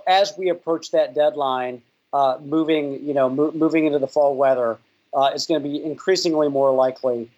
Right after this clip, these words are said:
that we get, uh, something done. And you also asked about the water. And so what is the water infrastructure? Uh, that's the, the,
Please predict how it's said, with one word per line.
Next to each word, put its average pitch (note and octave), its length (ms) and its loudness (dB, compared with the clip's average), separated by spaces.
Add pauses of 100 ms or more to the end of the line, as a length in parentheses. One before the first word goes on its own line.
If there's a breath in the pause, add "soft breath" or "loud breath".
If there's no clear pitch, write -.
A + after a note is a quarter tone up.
(300)
that D3 120 2
we D#3 260 2
get, C#3 380 0 (100)
uh, C3+ 180 0
something C3 480 0
done. A#2+ 460 -2 (120)
And C#3+ 300 2
you F3+ 220 0
also F3 320 2
asked C#3+ 220 0
about C3 220 -2
the B2 60 -6
water. C#3+ 560 0
And B2+ 140 -10
so C#3+ 80 -4
what D3 240 0
is C#3 140 -4
the C#3+ 100 -2
water C3+ 440 0
infrastructure? A#2 800 -10 (460)
Uh, D3+ 200 0
that's F3 500 -2
the, F#3 160 -4
the, D#3+ 420 -12